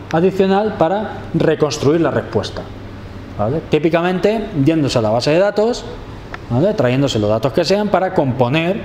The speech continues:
un H T M L que luego devolverle al, al cliente, ¿vale? Entonces, lo más habitual cuando se hace este procesamiento dinámico es que se genere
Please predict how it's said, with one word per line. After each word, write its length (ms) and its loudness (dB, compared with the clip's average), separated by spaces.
un 140 2
H 180 0
T 80 2
M 220 2
L 160 2
que 80 2
luego 360 0
devolverle 460 2
al, 240 0
al 160 0
cliente, 400 -2
¿vale? 180 -2
Entonces, 200 2
lo 100 2
más 200 0
habitual 600 2
cuando 220 2
se 80 2
hace 120 0
este 180 0
procesamiento 500 0
dinámico 340 2
es 80 0
que 100 -2
se 120 0
genere 520 0